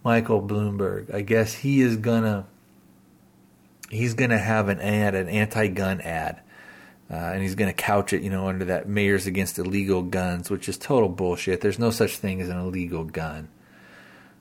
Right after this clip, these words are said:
Um, you can be a prohibited possessor, and so your possession of that thing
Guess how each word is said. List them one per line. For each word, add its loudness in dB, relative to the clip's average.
Um, -10
you 0
can 0
be 4
a 2
prohibited 2
possessor, 2
and 0
so 2
your 2
possession 0
of 2
that 2
thing 0